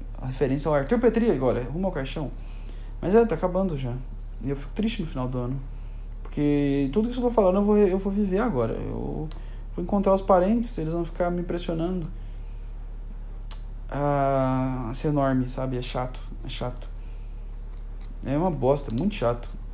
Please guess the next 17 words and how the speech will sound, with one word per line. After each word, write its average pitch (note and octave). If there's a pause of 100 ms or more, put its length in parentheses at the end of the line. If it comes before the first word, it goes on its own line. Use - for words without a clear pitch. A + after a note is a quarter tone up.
(120)
Mas B2+
fazer C#3+
o B2+
quê? - (3250)
É, F3 (120)
ser, G3+ (240)
nossa! A3+ (2250)
Se -
você G3+
tem C4
parentes C#3+
que -
ficam B2+
te, A#2
te B2+
incentivando, B2+
tipo, A#2